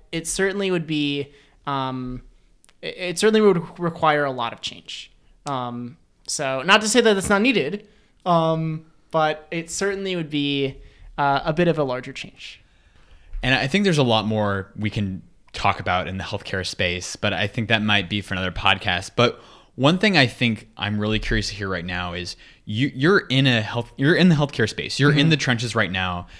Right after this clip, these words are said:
Speaker 2: Um, and you're in a really, from what I understand, a really unique space.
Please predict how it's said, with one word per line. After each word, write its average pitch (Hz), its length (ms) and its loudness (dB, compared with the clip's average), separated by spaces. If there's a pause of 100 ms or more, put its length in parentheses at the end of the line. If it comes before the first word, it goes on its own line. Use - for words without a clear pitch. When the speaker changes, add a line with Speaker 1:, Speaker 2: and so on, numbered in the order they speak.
(320)
Speaker 2:
Um, 110 340 4
and 139 100 2
you're 165 100 6
in 190 60 4
a 165 60 6
really, 165 420 2 (460)
from 123 120 -2
what 135 80 2
I 147 40 2
understand, 135 280 0
a 113 40 0
really 156 160 0
unique 117 300 2
space. - 580 -2